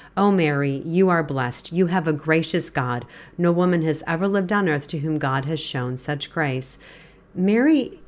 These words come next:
Mary is not a source of grace, as some might falsely teach. The Bible never teaches that she was without sin. Mary has no grace to give others.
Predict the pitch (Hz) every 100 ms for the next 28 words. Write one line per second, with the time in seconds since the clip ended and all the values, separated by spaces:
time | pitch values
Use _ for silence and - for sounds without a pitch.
0 | - 202 240 320 311 220 175 - - 165
1 | 151 - 127 - 127 98 - 160 139 -
2 | 175 175 160 - - 139 131 147 127 -
3 | 123 107 - - - - 156 175 185 214
4 | 208 190 190 - 185 - 156 135 139 -
5 | 165 156 147 147 127 - - - 175 185
6 | 190 - - - - 170 180 240 220 208
7 | 202 196 196 196 185 - 151 135 - 131
8 | 123 110 127